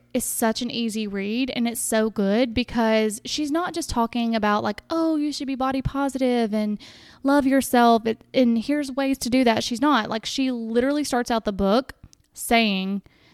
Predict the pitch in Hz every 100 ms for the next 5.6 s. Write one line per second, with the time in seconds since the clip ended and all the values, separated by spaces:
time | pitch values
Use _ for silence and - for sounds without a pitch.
0 | - 208 294 - 240 240 240 233 - 233
1 | 226 233 208 196 190 208 214 208 208 208
2 | 190 196 190 190 254 185 196 - 208 -
3 | - - - 233 226 - - 233 - 233
4 | 220 214 214 208 214 208 208 196 - 226
5 | 240 233 214 208 -